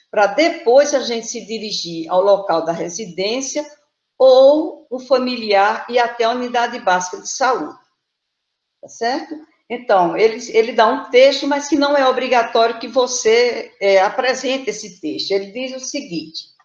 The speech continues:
"O meu nome é fulano de tal, eu digo o local que eu trabalho, sou entrevistador de vigilância de óbitos.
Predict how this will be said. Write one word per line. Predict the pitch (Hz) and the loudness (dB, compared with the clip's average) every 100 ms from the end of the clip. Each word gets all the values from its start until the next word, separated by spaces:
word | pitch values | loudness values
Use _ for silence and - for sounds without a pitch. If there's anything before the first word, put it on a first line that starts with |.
| _ _ | _ _
"O | - | -4
meu | 247 269 247 | 4 4 4
nome | 214 190 196 | 0 0 -2
é | |
fulano | 196 175 165 175 | -4 -4 -4 -4
de | 254 | -8
tal, | - - 220 240 254 294 - - | 0 4 6 4 0 -6 -10 0
eu | 220 180 170 | 0 0 -6
digo | 214 190 | -4 0
o | 202 | 2
local | 190 190 170 170 | 2 2 -4 -4
que | |
eu | 180 | -6
trabalho, | 214 214 - 175 190 226 269 - _ | 0 0 2 2 2 0 -8 -18 _
sou | - - | -10 -2
entrevistador | 233 226 220 220 - 202 196 196 | -2 0 -4 -4 -2 -2 0 -4
de | 202 | -6
vigilância | 202 220 226 196 196 196 214 | -12 -10 -8 -4 -4 -4 -8
de | 220 247 | -2 0
óbitos. | 156 143 - - - | 2 0 -4 -14 -16